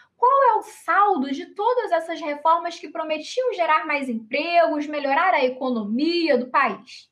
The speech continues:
O saldo, né, somado à reforma, o saldo, né, somado à pandemia da covid dezenove que, que vivenciamos atualmente é qual? É de aprofundamento, né, da exploração da força de trabalho.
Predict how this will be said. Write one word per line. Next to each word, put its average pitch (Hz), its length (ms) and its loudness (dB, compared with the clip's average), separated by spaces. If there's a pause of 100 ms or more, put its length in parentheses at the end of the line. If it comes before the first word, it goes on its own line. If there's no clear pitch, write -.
O 453 140 2
saldo, 494 580 2
né, 320 200 0
somado 311 920 -4
à 285 140 2
reforma, 302 1000 -4 (280)
o 285 160 -14
saldo, 311 520 0
né, 277 160 -2
somado 269 460 -4
à 254 60 2
pandemia 277 800 0
da 247 100 0
covid 247 540 -8
dezenove 233 720 -2
que, - 120 -8 (120)
que 247 160 -8
vivenciamos 240 560 -8
atualmente 285 560 -6
é 403 60 -4
qual? - 380 -2 (320)
É 359 140 4
de 381 80 -2
aprofundamento, 392 1080 -4
né, 311 220 0
da 311 120 2
exploração 320 880 0
da 311 140 4
força 254 460 -2
de 277 140 -10
trabalho. 214 640 -2